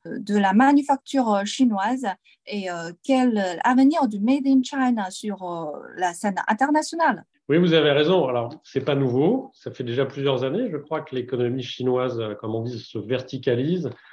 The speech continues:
Speaker 2: Il y a de plus en plus de valeur ajoutée. Alors, il y a, il y a plusieurs phénomènes derrière. Je pense qu'il y a le, le, le fait que la société, la consommation chinoise a évolué.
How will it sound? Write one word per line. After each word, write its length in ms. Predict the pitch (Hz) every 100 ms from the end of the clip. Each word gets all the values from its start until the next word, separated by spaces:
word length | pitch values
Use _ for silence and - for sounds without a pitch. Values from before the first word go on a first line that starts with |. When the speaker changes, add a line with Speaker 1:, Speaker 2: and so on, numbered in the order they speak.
| - - _
Speaker 2:
Il 80 | 120
y 40 |
a 20 |
de 240 | 110 110 135
plus 280 | 135 180 175
en 120 | 160
plus 280 | - 160 139
de 80 |
valeur 320 | 123 120 117 113
ajoutée. 580 | 110 113 135 160 214 214 _ - _ _
Alors, 140 | 120 131
il 60 |
y 20 |
a, 80 | 139
il 60 | 127
y 40 |
a 60 | 135
plusieurs 400 | 156 143 151 151
phénomènes 400 | 139 131 135 135
derrière. 360 | 127 147 240
Je 80 | 165
pense 300 | 123 127 113
qu'il 100 | -
y 40 | 117
a 20 |
le, 220 | 110 113
le, 220 | 117 - 139 151
le 140 | 117
fait 240 | 117 147
que 80 | 147
la 180 | 127 120
société, 920 | 117 175 170 175 - - 156 156 151
la 100 | 147
consommation 640 | - 180 170 165 147 107 139
chinoise 640 | - 135 131 190 214 120
a 80 | 107
évolué. 440 | 104 110 110 175